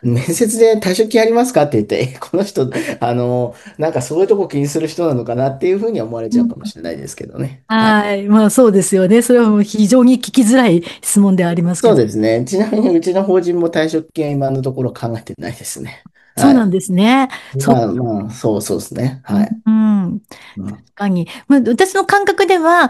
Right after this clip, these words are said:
Speaker 1: 働いた年数かけるいくらみたいな感じの計算になってるのかなっていうふうに勝手に思ってました。
Speaker 2: あ、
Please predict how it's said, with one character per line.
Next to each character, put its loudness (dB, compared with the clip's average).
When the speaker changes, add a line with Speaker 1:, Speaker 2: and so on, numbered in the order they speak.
Speaker 1:
働 2
い 0
た 2
年 2
数 2
か -2
け 4
る 4
い 2
く 2
ら 2
み 2
た 2
い 4
な 2
感 2
じ 2
の 4
計 2
算 2
に 6
な 4
っ -4
て 2
る 2
の 2
か 0
な 6
っ -4
て 2
い 6
う 2
ふ -2
う 4
に 2
勝 -6
手 0
に 4
思 4
っ -6
て -6
ま 0
し -6
た。 -8
Speaker 2:
あ、 2